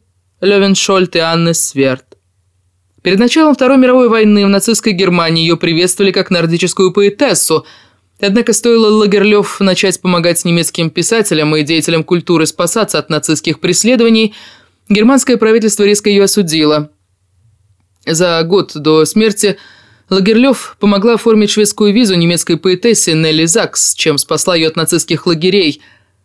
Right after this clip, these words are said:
Глубоко потрясенная началом мировой войны, а также разразившейся советско-финской войной, она пожертвовала свою золотую Нобелевскую медаль Шведскому национальному фонду помощи Финляндии. Правительство нашло необходимые средства другим способом, а медаль писательницы была ей возвращена.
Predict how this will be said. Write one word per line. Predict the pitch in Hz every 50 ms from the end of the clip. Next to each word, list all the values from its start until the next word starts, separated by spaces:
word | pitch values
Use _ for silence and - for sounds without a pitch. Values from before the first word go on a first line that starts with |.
| _ _ _ _ _ _ _ _ _ _ _ _ _ _ _ _ _ _ _ _ _ -
Глубоко | 175 165 165 170 170 165 175
потрясенная | 160 175 - 180 175 175 - 180 165 165 160
началом | 160 156 156 - 175 160 156 160
мировой | 160 156 160 165 156
войны, | 151 165 170 170 196 220 214 170 151 147 139 131 127 -
а | 143 139
также | 139 - 175 165 151 143 160
разразившейся | 156 156 147 143 160 156 147 175 160 - - 156 - 165
советско-финской | 147 - 156 156 151 - - 160 147 - 220 185 165 - - 151
войной, | 147 156 160 165 185 214 233 226 - - - - - - _ _ _ -
она | 175 190 226 254
пожертвовала | 254 233 202 190 240 233 233 226 220 214
свою | 196 - 196 208 202
золотую | 180 196 196 185 - 220 208
Нобелевскую | 196 196 185 185 190 185 190 - - 180
медаль | 175 170 165 202 208 202
Шведскому | - - 180 185 170 - - 185 170
национальному | 170 160 - 175 165 170 165 165 160 160 165
фонду | 156 - - 208 202 180 190
помощи | 180 - 185 180 170 - -
Финляндии. | 175 - 180 175 170 165 160 156 147 147 135 135 151 151 151 _ _ _ _ _ _ _ _ _ _ _ _ _ _ _ _ _ _ _ _ _ _ _
Правительство | - 170 170 165 156 151 151 - - 165
нашло | 165 160 156 - 226 202
необходимые | 170 147 135 - 160 151 147 156 156 151 143
средства | - 160 165 151 - - 156
другим | 156 156 156 147 151 151
способом, | - - - 240 214 - - 147 135 147 147 147
а | 147 143
медаль | 147 147 143 190 185
писательницы | 175 - 151 - - - 165 - 160 156 151 - - 151
была | 139 151 151
ей | 151 147 151 147
возвращена. | 143 135 147 147 139 - - 156 156 143 131 127